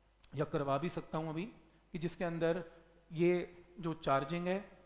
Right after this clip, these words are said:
और डिस्चार्जिंग है, उसमें ये फॉर्मूला ऐसे कैसे बनता है, लेकिन आने वाले टाइम में अभी हम क्वेश्चन करेंगे, उसके अंदर ये सारा आपको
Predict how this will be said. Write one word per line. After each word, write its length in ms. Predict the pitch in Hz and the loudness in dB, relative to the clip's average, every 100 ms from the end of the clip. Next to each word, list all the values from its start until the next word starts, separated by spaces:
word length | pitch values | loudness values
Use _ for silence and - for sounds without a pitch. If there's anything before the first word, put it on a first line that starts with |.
| - - | -8 -4
और 120 | 147 | -4
डिस्चार्जिंग 600 | 160 - 151 139 151 139 | -6 -2 0 0 -4 -4
है, 200 | 120 107 - | -6 -8 -14
उसमें 200 | 185 175 | -14 -6
ये 80 | 175 | -4
फॉर्मूला 380 | 170 156 143 151 | -4 -4 -2 0
ऐसे 200 | 139 - | 0 -4
कैसे 280 | 160 120 - | -6 -6 -6
बनता 260 | 143 151 160 | -6 -4 -2
है, 220 | 175 - - - - | -4 -6 -20 -20 -6
लेकिन 260 | 170 160 175 | -2 -2 0
आने 200 | 156 156 | 2 2
वाले 160 | 185 185 | 2 2
टाइम 240 | 160 156 | 2 2
में 100 | 165 | 0
अभी 120 | 165 | -2
हम 100 | 170 180 | -2 -4
क्वेश्चन 460 | 175 151 - 196 | -6 -8 -4 -2
करेंगे, 300 | 180 156 180 | 2 2 0
उसके 220 | 180 - | -4 -4
अंदर 140 | 170 160 | -4 -2
ये 60 | 165 | -2
सारा 220 | 156 147 | 0 -2
आपको 200 | - | -2